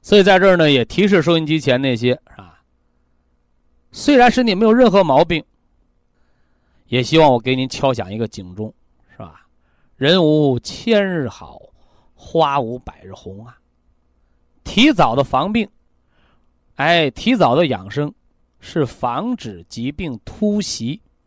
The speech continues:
防止疾病突然爆发、措手不及的最有效的途径。所以什么叫健康体检呢？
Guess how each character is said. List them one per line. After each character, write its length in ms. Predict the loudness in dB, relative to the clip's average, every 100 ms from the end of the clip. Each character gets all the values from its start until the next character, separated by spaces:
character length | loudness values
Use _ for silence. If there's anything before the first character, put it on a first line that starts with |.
| _ _ _ _ _ _ _ _ _ -20
防 360 | -4 -2 0
止 180 | -2 -4
疾 180 | -4 -8
病 220 | -6 -8 -10
突 320 | -8 -2 -2
然 200 | -2 -4
爆 220 | -2 -2
发、 240 | 0 -4 -10 _ _ _
措 380 | -6 -4 -2
手 280 | -4 -6 -8
不 180 | -6 -6
及 220 | -4 -6
的 160 | -6 -6 _ _ _ _ _
最 400 | 2 4 6 6
有 160 | 4
效 220 | 4 2 0
的 100 | -2
途 220 | -8 -8
径。 120 | -10 -12 _ _ _ _ _ _ _ _ _ _ _
所 220 | 0 2
以 40 |
什 140 | 4 2
么 80 | 4
叫 160 | 4
健 240 | 4 2 2
康 220 | -2 -4
体 180 | -4 -4
检 240 | -4 -10
呢？ 140 | -18